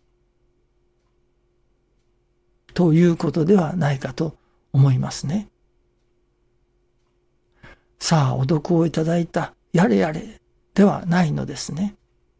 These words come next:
そのいただいたお得を何のために使うのか。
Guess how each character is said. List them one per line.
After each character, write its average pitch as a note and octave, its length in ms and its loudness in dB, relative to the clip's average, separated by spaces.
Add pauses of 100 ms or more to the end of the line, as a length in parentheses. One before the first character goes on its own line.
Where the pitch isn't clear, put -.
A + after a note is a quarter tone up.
(540)
そ - 160 2
の F#3+ 300 4
い F3 100 -2
た G3+ 100 4
だ G#3 160 6
い G#3+ 100 4
た G#3 140 2
お F#3+ 120 2
得 G3 360 0
を - 240 -2
何 B3+ 260 4
の F3+ 100 0
た E3+ 160 -6
め F#3 120 0
に D#3+ 140 -6
使 - 280 -10
う - 80 -10
の - 140 -16
か。 - 200 -16